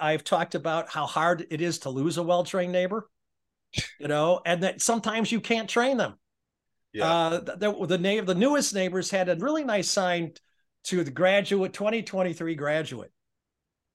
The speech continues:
Speaker 1: And I thought, "Well, that, eh, that's nice." Then I was walking through, as I was walking through our cul-de-sac, we live on the entrance. Um, I got a, uh, cooling down after a run. I got a closer look at the sign. Tim,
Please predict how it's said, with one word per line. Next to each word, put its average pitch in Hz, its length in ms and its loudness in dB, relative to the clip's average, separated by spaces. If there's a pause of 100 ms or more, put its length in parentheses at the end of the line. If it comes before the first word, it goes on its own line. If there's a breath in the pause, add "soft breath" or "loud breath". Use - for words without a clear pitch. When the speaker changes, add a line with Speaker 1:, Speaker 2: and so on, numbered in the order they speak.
(200)
Speaker 1:
And 139 120 -2
I 151 180 0
thought, 160 340 -2
"Well, 277 120 -2
that, 359 320 -4
eh, 392 320 -2 (520)
that's - 260 -2
nice." 135 380 -4 (260 soft breath)
Then 240 140 4
I 262 80 2
was 226 180 2
walking 220 460 2
through, 196 180 -8
as 175 140 -4
I 180 80 4
was 165 180 -4
walking 190 400 -2
through 175 200 -2
our 143 120 -2
cul-de-sac, 139 560 -2
we 151 120 -2
live 156 160 2
on 127 100 -2
the 120 140 -6
entrance. 135 500 -6 (640)
Um, 147 600 2
I 175 120 0
got 185 200 2
a, 165 300 -4
uh, 143 240 2 (240)
cooling 240 400 2
down 165 240 2
after 139 320 -2
a 120 80 -2
run. 175 400 0 (800)
I 170 200 2
got 190 180 0
a 196 80 4
closer 214 340 -2
look 220 220 -2
at 190 80 -6
the - 80 -14
sign. 147 340 -2
Tim, 294 500 6